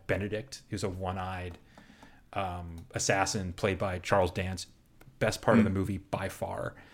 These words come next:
Speaker 1: Um,
Speaker 2: Agreed.
Speaker 1: kind of like a, a version of Alan Rickman in Die Hard. Uh, but, uh,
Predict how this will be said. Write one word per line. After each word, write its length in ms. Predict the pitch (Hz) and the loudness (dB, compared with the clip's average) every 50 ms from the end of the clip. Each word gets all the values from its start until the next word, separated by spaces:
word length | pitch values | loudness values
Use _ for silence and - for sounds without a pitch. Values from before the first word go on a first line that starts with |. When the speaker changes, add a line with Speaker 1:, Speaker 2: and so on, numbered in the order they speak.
| - - - - - - _ _ - | -20 -20 -20 -20 -20 -20 _ _ -2
Speaker 1:
Um, 340 | 104 98 92 92 87 87 95 | 0 0 0 0 0 0 0
Speaker 2:
Agreed. 440 | 110 120 120 110 101 - - - | 6 8 8 8 8 6 0 -2
Speaker 1:
kind 180 | - 123 127 120 | 4 6 6 8
of 80 | 110 113 | 8 8
like 300 | 117 120 - - - - | 6 6 4 0 -4 -2
a, 320 | 110 101 98 98 95 92 - | 0 0 2 0 0 0 0
a 60 | 113 | -2
version 340 | 98 90 104 98 95 90 101 | 0 2 2 2 2 0 0
of 80 | 95 90 | -2 -2
Alan 300 | 87 95 92 92 92 92 | -2 -4 -4 -2 -4 -2
Rickman 360 | 92 92 - - 98 90 90 | -4 -4 -4 -4 -4 -4 -4
in 100 | 90 87 | -4 -4
Die 200 | - 95 90 92 | -4 -4 -4 -4
Hard. 320 | 87 95 90 90 85 78 - - - - _ _ _ _ - _ _ _ _ _ - - - - _ | -4 -4 -6 -6 -6 -10 -14 -18 -20 -20 _ _ _ _ -20 _ _ _ _ _ -20 -20 -20 -14 _
Uh, 300 | - 92 92 90 82 - - - - - - - - - - - _ _ _ - | -6 -6 -4 -4 -6 -8 -10 -14 -20 -20 -20 -20 -20 -20 -20 -20 _ _ _ -12
but, 300 | - - - 208 208 202 | 0 4 4 4 4 4
uh, 220 | 101 98 98 - | 2 0 0 -4